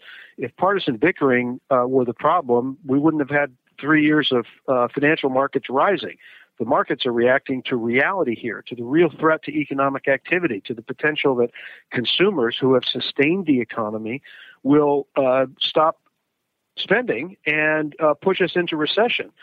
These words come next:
Um, it, it is, uh, common for an administration to look to blame other factors when something happens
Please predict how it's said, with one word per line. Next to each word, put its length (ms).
Um, 520
it, 260
it 120
is, 180
uh, 200
common 500
for 280
an 80
administration 840
to 280
look 380
to 140
blame 640
other 240
factors 640
when 340
something 360
happens 480